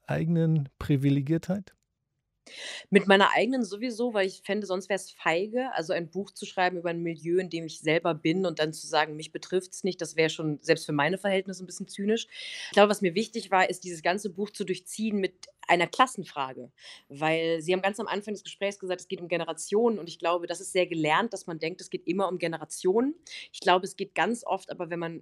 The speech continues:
Speaker 2: f-, g-, vermeintlich über Generationen spricht, immer um Klasse und Herkunft und hart gesagt um das Geld, das man zur Verfügung hatte in der Kindheit und das man heute zur Verfügung hat. Und das durchzieht sich natürlich au-, deswegen durchzieht das auch das Buch,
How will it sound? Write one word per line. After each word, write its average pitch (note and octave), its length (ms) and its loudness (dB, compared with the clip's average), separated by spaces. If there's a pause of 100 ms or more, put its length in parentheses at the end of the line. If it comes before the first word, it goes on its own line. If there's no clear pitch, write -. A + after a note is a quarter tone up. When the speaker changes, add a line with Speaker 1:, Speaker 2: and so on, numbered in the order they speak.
Speaker 2:
f-, - 240 -20
g-, F#3 140 -12
vermeintlich F3+ 520 4
über F3 140 -6
Generationen F3 600 -6
spricht, - 340 -8 (100)
immer F#3+ 280 4
um E3 120 -8
Klasse - 380 -2
und D3+ 180 -6
Herkunft F3+ 500 0 (300)
und E3 240 0
hart E3+ 240 8
gesagt E3+ 300 -4
um E3 240 -6 (180)
das D#3+ 300 -4
Geld, F3 280 4
das D#3+ 160 -4
man D#3 160 -6
zur D#3 140 -10
Verfügung G3+ 480 -2
hatte F#3 180 -4
in E3+ 60 -4
der D#3+ 100 -2
Kindheit A3 520 2 (260)
und E3 100 -2
das E3 100 0
man E3 160 2
heute F3 200 4
zur - 140 -10
Verfügung C#3+ 420 -4
hat. C3 180 -10 (400)
Und E3 340 4 (260)
das - 340 -4
durchzieht G3 360 0
sich A#3+ 100 0
natürlich G3+ 300 -4
au-, F#3 180 4
deswegen G3+ 300 2
durchzieht G#3 340 -4
das A3 100 2
auch F3 120 -4
das E3+ 160 -8
Buch, - 420 2